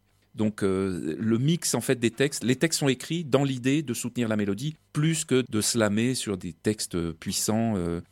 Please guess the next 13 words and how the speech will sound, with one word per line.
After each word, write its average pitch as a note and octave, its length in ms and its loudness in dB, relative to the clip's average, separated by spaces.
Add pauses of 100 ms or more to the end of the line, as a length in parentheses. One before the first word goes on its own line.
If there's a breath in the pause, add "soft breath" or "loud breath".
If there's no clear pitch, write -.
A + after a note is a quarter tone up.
ça - 120 0
veut D3 120 4
pas D#3+ 160 4
dire F3 180 0
qu'ils - 140 -8
sont C3+ 200 0
neuneux, C3+ 340 2
hein, C3 120 0
mais A#2+ 320 2
c'est - 300 -4
quand A#2 140 -2
même, C#3+ 200 2
euh, G2+ 240 2